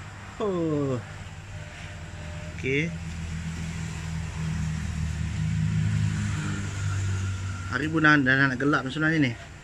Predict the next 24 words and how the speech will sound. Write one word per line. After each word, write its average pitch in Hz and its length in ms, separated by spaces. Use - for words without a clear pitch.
Ha, 117 80
ni 143 160
female. 147 400
Female 165 400
pun 160 80
saya 147 160
groom 151 320
kat. 147 100
<laughs> - 1600
Dah, 127 80
guys. 135 320
Statil. 135 480
Mantul, 170 560
guys. 160 560
Ha, 117 80
ini 143 160
junior. 147 400
Yang 151 220
ni 185 400
yellow. 175 720
Yellow 156 180
koi 190 240
ni 185 80
asalnya. 180 320